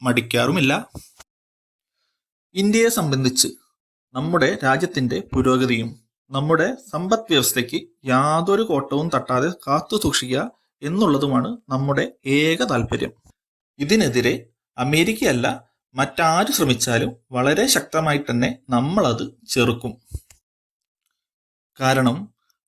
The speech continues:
ലോക ജനസംഖ്യയിലെ നൂറ്റിനാൽപതിലധികം കോടി ജനങ്ങൾ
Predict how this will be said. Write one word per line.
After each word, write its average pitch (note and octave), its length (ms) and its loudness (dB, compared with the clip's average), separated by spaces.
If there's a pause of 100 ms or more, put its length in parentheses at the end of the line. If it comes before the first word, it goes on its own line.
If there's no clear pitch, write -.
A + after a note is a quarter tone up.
ലോക D3+ 500 2
ജനസംഖ്യയിലെ C#3+ 800 0 (200)
നൂറ്റിനാൽപതിലധികം D3 1300 0
കോടി D3+ 440 0
ജനങ്ങൾ B2 480 2